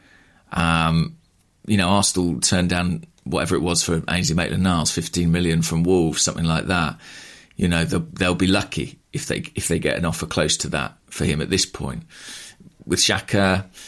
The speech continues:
with Xhaka, I think you're probably not gonna get that. I mean, he's gonna be twenty-nine, nearly thirty next summer.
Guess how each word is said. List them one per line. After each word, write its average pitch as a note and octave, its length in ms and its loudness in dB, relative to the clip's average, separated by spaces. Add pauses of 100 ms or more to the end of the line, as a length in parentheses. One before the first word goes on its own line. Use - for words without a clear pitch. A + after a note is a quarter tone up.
(240)
with A#2+ 120 0
Xhaka, - 280 0
I C3+ 80 4
think D3 160 2
you're A#2+ 100 4
probably C3 420 2
not C#3 340 0
gonna E2 180 2
get - 220 -2
that. B1+ 260 -6
I F2+ 120 -2
mean, G2 120 2
he's G2 140 2
gonna G2+ 180 2
be F#2 120 2
twenty-nine, F#2+ 560 2
nearly F2+ 200 2
thirty F#2 460 0
next - 280 0
summer. F2+ 380 0